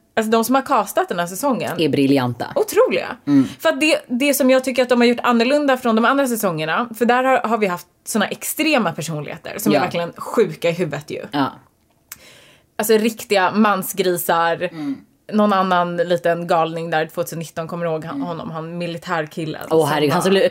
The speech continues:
Speaker 2: han som försökte utpressa T V fyra och produktionen på pengar. Han
Speaker 1: Ja.
Speaker 2: bara, och de bara, "Hej då,
Speaker 1: Sätt
Speaker 2: gå
Speaker 1: in
Speaker 2: hem."
Speaker 1: pengar på mitt konto, annars åker jag, sa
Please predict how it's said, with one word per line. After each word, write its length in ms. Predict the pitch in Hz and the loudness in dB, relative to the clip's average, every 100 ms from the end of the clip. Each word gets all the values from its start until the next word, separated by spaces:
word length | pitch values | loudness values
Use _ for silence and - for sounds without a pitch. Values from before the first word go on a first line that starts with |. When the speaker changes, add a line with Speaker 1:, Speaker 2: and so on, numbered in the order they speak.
| - | 0
Speaker 2:
han 180 | - 214 | 0 2
som 100 | 202 | 4
försökte 320 | 190 254 - | 4 2 4
utpressa 560 | 202 - 190 170 180 160 - | 2 2 0 2 2 0 0
T 80 | 170 | 0
V 100 | 151 | 0
fyra 380 | - 151 151 156 | 2 2 2 2
och 160 | 226 208 | 0 2
produktionen 640 | 170 - 214 202 185 151 - - - | 2 2 2 4 4 2 -2 -12 -2
på 100 | 185 | 0
pengar. 640 | 175 226 220 180 139 123 | 2 4 4 4 4 0
Han 160 | 160 262 | 0 0
Speaker 1:
Ja. 60 | |
Speaker 2:
bara, 120 | 247 - - _ - | 0 -2 -12 _ 0
och 120 | 208 | 2
de 180 | 202 180 | 4 2
bara, 220 | 147 139 - | 0 -2 -6
"Hej 220 | - 220 226 | -6 0 2
då, 240 | 208 131 - - | 2 0 -4 -6
Speaker 1:
Sätt 100 | 156 | -2
Speaker 2:
gå 80 | 190 | 0
Speaker 1:
in 80 | 190 | 2
Speaker 2:
hem." 140 | - | 0
Speaker 1:
pengar 300 | 262 277 269 | 2 2 2
på 80 | 247 | 2
mitt 220 | 233 269 277 | 2 2 2
konto, 300 | 220 196 190 | 0 2 0
annars 300 | 185 175 190 | 0 0 0
åker 220 | 202 180 - | 0 -2 -4
jag, 100 | - | -4
sa 120 | 180 | -2